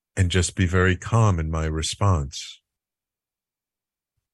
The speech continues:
And what happens when you respond to an angry person calmly?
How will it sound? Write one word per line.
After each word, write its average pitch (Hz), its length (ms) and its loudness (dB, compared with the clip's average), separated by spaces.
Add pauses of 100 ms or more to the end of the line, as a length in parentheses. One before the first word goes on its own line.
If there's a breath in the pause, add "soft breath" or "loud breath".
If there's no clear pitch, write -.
(1600)
And 95 180 6
what 131 200 6
happens 123 560 4
when 92 140 0
you 92 120 2
respond 95 920 0
to - 160 -6
an 87 80 0
angry 90 400 2
person 87 560 -4
calmly? 92 680 0